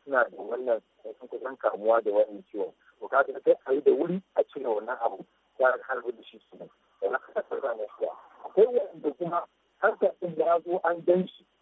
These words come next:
yana da maganin da za a ba, muddin an ba da magani.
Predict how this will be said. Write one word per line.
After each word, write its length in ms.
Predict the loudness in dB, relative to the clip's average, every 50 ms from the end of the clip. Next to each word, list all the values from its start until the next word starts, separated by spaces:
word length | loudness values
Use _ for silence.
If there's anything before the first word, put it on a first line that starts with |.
| _ _ _ _ _ _ _ -2
yana 280 | -2 -2 0 -2 -4
da 120 | -4 -4 -2
maganin 520 | -2 0 0 0 -2 -4 -4 -6 -6 -6
da 100 | -6 -6
za 120 | -4 -2 -2
a 100 | -2 0
ba, 200 | 2 0 0 0 -2
muddin 260 | -4 -4 -4 -2 -2
an 160 | 0 0 2
ba 120 | 2 2 2
da 80 | 0 -2
magani. 460 | -10 -12 -8 -6 -6 -6 -6 -8